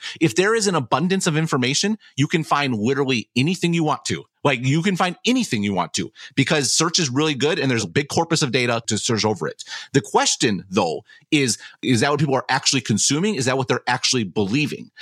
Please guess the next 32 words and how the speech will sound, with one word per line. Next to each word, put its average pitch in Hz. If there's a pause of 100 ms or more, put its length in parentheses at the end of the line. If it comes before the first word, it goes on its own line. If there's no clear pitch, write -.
(200)
And 143 (100)
I'm 151
not 175
saying 165
that 113
people 123
are 107 (160)
consuming 123
and 92
believing 110
the 92
right 107
stuff. - (200)
What 131
I'm 120
saying 190
is 117 (160)
that 151
is 117
not 131 (100)
proof 202
that 123
there 120
is 113
a 107
problem 127 (200)
because 123
we 135
are 180
in 170
a 143
world 123